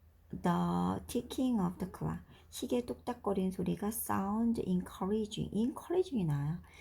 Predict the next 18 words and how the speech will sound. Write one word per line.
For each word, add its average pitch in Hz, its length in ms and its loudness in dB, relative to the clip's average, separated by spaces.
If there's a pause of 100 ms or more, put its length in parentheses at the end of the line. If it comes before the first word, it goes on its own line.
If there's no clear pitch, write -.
(220)
그녀를 196 540 2
격려해 190 420 4
준 185 180 2
것처럼 165 360 -2
들린다. 160 500 0 (340)
Yes, 247 260 0
I 151 140 4
can 147 160 4
do 170 100 2
it. 226 320 2
어, 254 240 0
난 196 180 0
할 240 140 0
수 233 160 -6
있어. 190 540 -4 (160)
끝났죠. 185 640 -4 (640)
<laughs> - 0 -
자, 247 100 -4